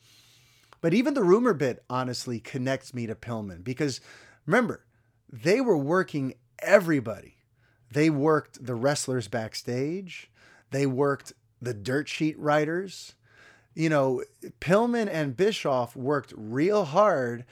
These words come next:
to create this illusion that, you know, th-, th-, they worked really hard to create this storyline that broke the fourth wall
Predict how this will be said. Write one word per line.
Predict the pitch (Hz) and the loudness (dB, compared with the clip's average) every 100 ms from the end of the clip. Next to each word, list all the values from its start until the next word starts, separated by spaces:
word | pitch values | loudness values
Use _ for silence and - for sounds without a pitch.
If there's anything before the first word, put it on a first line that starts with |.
| - _ | -20 _
to | - 160 | -2 -2
create | - 156 151 175 202 127 | 0 2 4 4 0 -2
this | 156 147 - - | -2 0 -2 -2
illusion | 151 147 170 196 123 120 82 - _ _ _ _ _ _ _ _ _ | 0 4 4 4 -2 -8 -10 -20 _ _ _ _ _ _ _ _ _
that, | 123 143 131 123 - _ _ _ | 0 2 2 -2 -8 _ _ _
you | 220 | 2
know, | 196 156 | 2 2
th-, | 190 185 | 0 -4
th-, | 170 | -6
they | 147 180 220 | 0 6 6
worked | 226 220 156 | 6 2 0
really | 185 208 | 0 0
hard | 175 160 160 156 | 2 4 4 2
to | - | -6
create | - 156 147 156 123 | 0 4 4 2 0
this | 139 - | -2 -2
storyline | - 147 143 135 127 120 113 104 104 - - | 0 2 2 2 0 0 -2 -6 -10 -16 -14
that | 127 127 113 120 135 135 | -4 -4 -4 -10 -10 -2
broke | 143 156 - | 2 2 2
the | 139 | -8
fourth | - 151 135 123 | -4 0 0 -2
wall | 135 135 127 117 113 | 0 2 2 0 -4